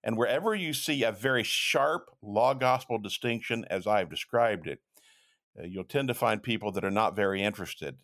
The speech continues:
in, um, advancing the kingdom of God, fulfilling the cultural mandate,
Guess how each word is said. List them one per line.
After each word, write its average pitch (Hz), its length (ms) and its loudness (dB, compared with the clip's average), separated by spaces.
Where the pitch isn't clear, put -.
in, 90 320 -6
um, 82 360 -2
advancing 98 440 0
the 92 80 -4
kingdom 92 340 -6
of 82 160 -10
God, 82 360 2
fulfilling 92 440 -6
the 82 80 -6
cultural 87 480 -6
mandate, 82 580 -6